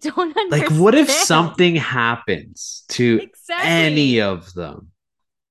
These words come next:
Speaker 1: Oh, his solution was that somebody at the local store
Speaker 2: Yeah.
Speaker 1: has the key. Fuck, you can't even get there. <laughs>
Speaker 2: Well, yeah, like, we hadn't seen them in the entire movie. So obviously they're not coming out.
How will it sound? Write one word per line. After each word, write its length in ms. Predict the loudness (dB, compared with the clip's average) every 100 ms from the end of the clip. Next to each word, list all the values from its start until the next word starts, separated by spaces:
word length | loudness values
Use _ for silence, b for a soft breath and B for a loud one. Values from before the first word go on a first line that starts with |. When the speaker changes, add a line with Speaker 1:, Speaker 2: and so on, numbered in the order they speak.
| _ _ -10
Speaker 1:
Oh, 120 | -8
his 260 | -6 -6 -6
solution 540 | -8 -6 -8 -8 -8
was 240 | -6 -8 -6
that 360 | -6 -6 -10
somebody 460 | -10 -8 -6 -6 -6
at 160 | -6
the 80 | -8
local 360 | -10 -10 -8 -10
store 680 | -12 -12 -8 -8 -8 -10 -12
Speaker 2:
Yeah. 360 | -6 -6 -6 -10 _ _ _ -10
Speaker 1:
has 220 | -8 -6
the 80 | -8
key. 340 | -12 -14 -14 _ _ _ _ _ _ _ _
Fuck, 440 | _ -4 -2 -2 -8 -20
you 180 | -10 -10
can't 260 | -6 -8 -6
even 320 | -6 -6 -6
get 220 | -6 -6 -4
there. 460 | -4 -2 -2 -2 -4 -6
<laughs> 160 | -6 0
Speaker 2:
Well, 220 | 2 2
yeah, 320 | 2 2 0
like, 220 | -2 -4 -2
we 160 | -2
hadn't 260 | -2 -4 -6
seen 280 | -8 -8 -4
them 220 | -4 -6
in 160 | -10 -10
the 160 | -8
entire 400 | -10 -8 -4 -2
movie. 440 | -2 -6 -6 -10 -10
So 360 | -8 -6 -6
obviously 540 | -4 -4 -2 -4 -4 -6
they're 160 | -4 -6
not 200 | -8 -10
coming 300 | -14 -14 -12
out. 360 | -10 -10 -10